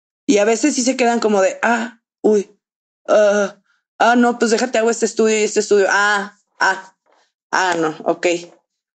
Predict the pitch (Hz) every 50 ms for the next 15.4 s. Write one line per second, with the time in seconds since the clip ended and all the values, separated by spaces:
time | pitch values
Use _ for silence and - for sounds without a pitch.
0 | _ _ _ - - 180 175 180 196 202 190 196 202 202 190 180 165 156 160 165
1 | 165 160 - 170 175 160 165 165 - 170 170 170 170 160 156 160 160 160 160 151
2 | 151 151 160 - - - - - - - 226 247 277 285 277 330 311 - 269 285
3 | 277 254 262 247 - 262 254 254 - - - - 190 - - - - 311 - -
4 | 320 - - 240 240 - - 220 233 226 226 220 214 214 202 208 - 226 - -
5 | - - - 277 233 - 226 220 - 240 214 214 - 214 233 226 220 220 220 233
6 | 226 226 226 202 190 196 - - - - _ _ - 170 160 180 - - - 160
7 | 143 143 170 156 123 107 208 190 190 190 - 180 190 185 180 185 - 262 269 254
8 | 247 247 247 226 214 208 190 - - 202 202 - 254 254 247 226 220 208 - -
9 | - - - _ - 208 202 202 208 208 202 202 202 196 196 202 202 202 208 214
10 | 226 - - - - - - - - - 202 202 202 196 196 196 190 170 - -
11 | _ _ _ _ _ _ _ _ _ _ _ _ _ _ - 214 202 233 233 233
12 | 233 233 240 220 190 190 190 - - - 214 220 220 214 208 - - - 208 202
13 | 202 208 - - 190 185 180 185 - - 214 208 208 214 214 196 - 196 190 185
14 | 185 - - 202 202 196 185 180 175 165 165 - - - 156 - - - - 214
15 | 214 208 202 208 208 202 208 202